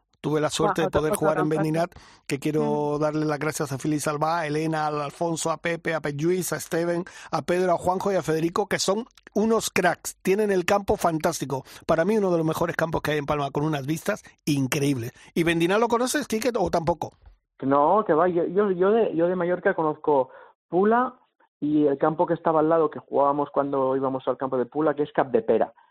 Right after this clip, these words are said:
Speaker 3: que es un,
Speaker 2: Ah,
Speaker 3: un
Speaker 2: sí.
Speaker 3: cam-, campito pequeño que está cerca de Pula y que está estupenda, estupendamente.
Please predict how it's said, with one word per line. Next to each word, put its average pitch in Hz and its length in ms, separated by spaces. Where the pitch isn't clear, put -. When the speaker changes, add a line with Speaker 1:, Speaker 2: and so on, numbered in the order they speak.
Speaker 3:
que 117 160
es 117 160
un, 120 200
Speaker 2:
Ah, 196 220
Speaker 3:
un 117 200
Speaker 2:
sí. 196 60
Speaker 3:
cam-, 113 220
campito 117 760
pequeño 117 340
que 123 80
está 113 480
cerca 117 220
de 104 100
Pula 117 280
y 123 100
que 117 100
está - 180
estupenda, 101 640
estupendamente. 95 720